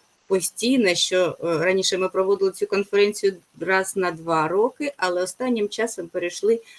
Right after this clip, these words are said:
на щорічну, зважаючи на ту велику кількість інформації, яка змінюється кожен рік і потребує оприлюднення. Е,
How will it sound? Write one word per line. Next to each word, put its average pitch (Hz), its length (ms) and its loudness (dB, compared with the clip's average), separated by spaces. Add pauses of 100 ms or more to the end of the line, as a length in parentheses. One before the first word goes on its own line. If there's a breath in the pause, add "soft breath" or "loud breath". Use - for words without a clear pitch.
(160 loud breath)
на 214 200 2
щорічну, 233 720 0
зважаючи 185 580 0
на 170 120 -2
ту 190 160 -4
велику 185 360 -2
кількість 180 440 -4
інформації, 240 680 0
яка 196 400 0
змінюється 190 680 -2
кожен 196 320 -4
рік 269 160 -4 (120)
і 254 160 -6 (160)
потребує 185 680 -2
оприлюднення. 165 840 -8 (1160 loud breath)
Е, 175 400 -2